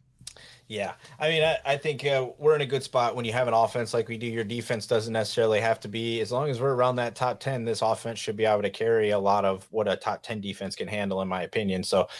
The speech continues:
I think we're gonna be all right either way. Um, but good discussion, Ryan. Uh, always appreciate you coming on, man.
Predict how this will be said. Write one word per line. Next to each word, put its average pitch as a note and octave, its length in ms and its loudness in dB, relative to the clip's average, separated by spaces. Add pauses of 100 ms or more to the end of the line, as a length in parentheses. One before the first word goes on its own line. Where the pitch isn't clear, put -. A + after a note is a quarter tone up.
(140)
I C3+ 120 8
think B2+ 180 4
we're B2+ 100 6
gonna A#2+ 160 6
be A#2+ 140 6
all A2+ 120 10
right A2+ 220 10
either G#2 240 6
way. C3 320 8 (320)
Um, A#2 240 0
but A#2+ 260 4 (220)
good F3+ 120 8
discussion, E3 520 6
Ryan. D#3+ 420 6
Uh, B2 280 4
always D#3 240 8
appreciate D3 480 0
you C3 80 -4
coming C#3 320 2
on, C#3+ 260 2
man. C#3+ 340 2